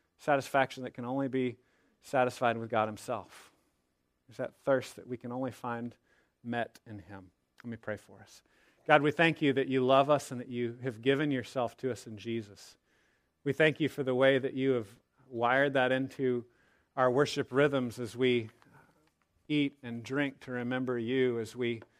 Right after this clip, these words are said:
sing to celebrate your goodness to us, as we look at your word, as, as you teach us. We pray that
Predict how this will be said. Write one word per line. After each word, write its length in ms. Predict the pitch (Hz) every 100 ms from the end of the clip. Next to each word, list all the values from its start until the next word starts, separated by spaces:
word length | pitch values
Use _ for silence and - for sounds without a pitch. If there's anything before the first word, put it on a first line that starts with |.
| _ -
sing 680 | - - 160 151 135 117
to 80 | 104
celebrate 480 | 120 139 131 127 131
your 100 | 123
goodness 440 | 110 131 123 117 -
to 220 | 139 123
us, 140 | 117
as 120 | 127 113
we 100 | 123
look 200 | 131 127
at 140 | -
your 100 | 123
word, 400 | 123 135 131 120
as, 220 | 113 - _
as 100 | 107
you 80 | 110 -
teach 340 | - 156 -
us. 240 | 131 113 -
We 100 | 127
pray 340 | - 147 151
that 200 | 131 123